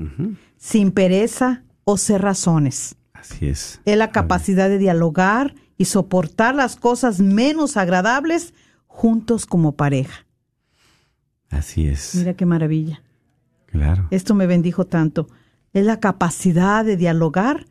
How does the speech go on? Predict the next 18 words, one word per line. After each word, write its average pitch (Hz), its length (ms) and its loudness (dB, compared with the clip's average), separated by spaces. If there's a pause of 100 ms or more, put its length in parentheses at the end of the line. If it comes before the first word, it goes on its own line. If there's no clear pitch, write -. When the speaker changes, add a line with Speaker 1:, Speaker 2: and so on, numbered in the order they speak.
(320)
Speaker 2:
y 190 120 2
soportar 214 880 0
las 185 260 0
cosas 226 640 -2 (120)
menos 285 840 2
agradables 196 960 0 (480)
juntos 233 680 -2
como 180 340 0
pareja. 156 500 -2 (320)
Speaker 1:
Sí, - 200 -4
porque 82 460 -2
hay 82 180 0
cosas 85 420 -4
que 76 180 -2
realmente 73 640 0
no 78 120 0
nos 80 220 -2
agradan. 110 580 -2